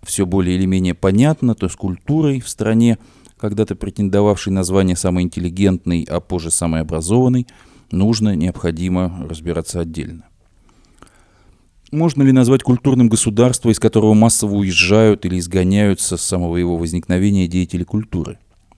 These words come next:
При этом речь даже не о рядовых, а о всемирно знаменитых и признанно великих. Приводить список композиторов и музыкантов, писателей и поэтов, режиссеров и актеров, певцов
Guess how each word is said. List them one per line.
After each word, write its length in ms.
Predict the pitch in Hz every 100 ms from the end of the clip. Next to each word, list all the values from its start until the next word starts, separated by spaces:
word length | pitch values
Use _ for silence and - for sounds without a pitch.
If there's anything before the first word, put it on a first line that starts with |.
| - -
При 160 | 87
этом 200 | 95 98
речь 220 | 95 90
даже 240 | 87 98 92
не 100 | 92
о 60 | 90
рядовых, 600 | 87 90 87 127 143 -
а 120 | 87
о 40 |
всемирно 460 | 82 - 92 95 90
знаменитых 640 | 90 95 98 113 - -
и 40 | 82
признанно 460 | - 85 80 87
великих. 460 | 85 90 98 113 98 _ _ _ _ _ _ _ -
Приводить 360 | - 98 104 -
список 260 | 120 117
композиторов 640 | - 104 107 98 107 104 -
и 40 |
музыкантов, 680 | 98 90 87 101 107 104 90
писателей 540 | - - 92 92 87 85
и 40 |
поэтов, 560 | 87 87 104 104 87 -
режиссеров 500 | 85 85 98 92 -
и 60 |
актеров, 500 | 80 - 101 104 90
певцов 500 | - 76 - 101 92